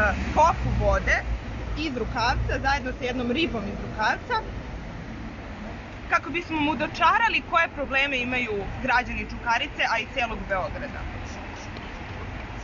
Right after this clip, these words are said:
Dajemo Goranu Vesiću rok od četrdeset osam sati da ispita ko zagađuje ovu vodu i ko truje građane, osim njega. Ako on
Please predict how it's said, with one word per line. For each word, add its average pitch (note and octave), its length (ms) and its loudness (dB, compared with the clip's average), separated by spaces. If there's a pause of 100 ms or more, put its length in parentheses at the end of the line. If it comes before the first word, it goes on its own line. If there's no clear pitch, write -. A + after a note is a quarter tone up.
(420)
Dajemo G#4+ 320 4
Goranu F#4 360 0
Vesiću F4 540 -4 (180)
rok D#4+ 220 4 (180)
od C4 100 -2 (100)
četrdeset C#4 560 0
osam E4+ 300 2 (100)
sati C4+ 480 2 (360)
da C4 60 2
ispita E4 480 -2 (100)
ko F#4 140 6
zagađuje B3+ 580 2
ovu G#3+ 300 0
vodu E3+ 340 -4 (200)
i B3+ 60 -4 (120)
ko F#4 140 6 (140)
truje F4 360 4
građane, G3 540 0 (320)
osim C4 380 4
njega. F3+ 420 -6 (680)
Ako A#3+ 220 0
on F#4 100 2